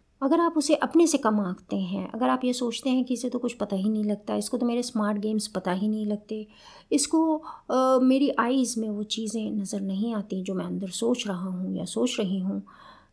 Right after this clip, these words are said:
तो possibly एक दो केसेस में आप सही हों, possibly कभी-कभी लोगों को नज़र ना आए, maybe you are that smart, but generally लोगों को पता लग जाता है।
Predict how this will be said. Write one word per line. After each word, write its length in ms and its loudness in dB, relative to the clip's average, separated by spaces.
तो 400 0
possibly 440 2
एक 380 2
दो 120 0
केसेस 440 -2
में 100 -2
आप 140 -8
सही 360 -4
हों, 460 -2
possibly 500 -4
कभी-कभी 600 -6
लोगों 300 -6
को 120 -10
नज़र 300 -6
ना 300 4
आए, 300 -2
maybe 280 2
you 140 0
are 160 -6
that 260 -2
smart, 280 -4
but 340 0
generally 440 -6
लोगों 240 -4
को 120 -16
पता 240 -10
लग 140 -14
जाता 300 -16
है। 220 -16